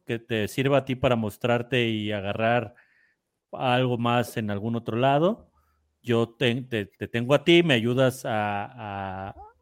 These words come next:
a ser mi quarterback puente y, pues, tengo a Dobbs, que ya me sacó las papas el año pasado,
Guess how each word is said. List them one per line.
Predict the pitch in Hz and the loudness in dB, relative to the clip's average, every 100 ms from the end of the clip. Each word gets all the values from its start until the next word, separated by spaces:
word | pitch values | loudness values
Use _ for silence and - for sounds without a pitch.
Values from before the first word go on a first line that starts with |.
| - | -18
a | 110 | -16
ser | - 120 127 | -6 -4 -4
mi | 180 120 | -4 -4
quarterback | 135 131 131 127 - | 0 0 2 0 0
puente | 143 135 127 147 147 - _ _ _ - | 0 0 2 0 0 -6 _ _ _ -10
y, | 117 113 131 139 - | -2 2 2 2 -2
pues, | - - | -6 -2
tengo | 113 113 117 123 107 | 0 4 4 4 -2
a | 92 | 4
Dobbs, | 135 175 - - - | 8 6 4 -12 -12
que | - 107 | -6 -2
ya | 110 | 0
me | 107 | -2
sacó | 104 110 110 | -4 -4 -2
las | 110 | -2
papas | - 110 - - | -2 -4 -2 -4
el | 107 | -2
año | 107 117 | -2 -2
pasado, | 139 165 165 175 | -2 4 4 4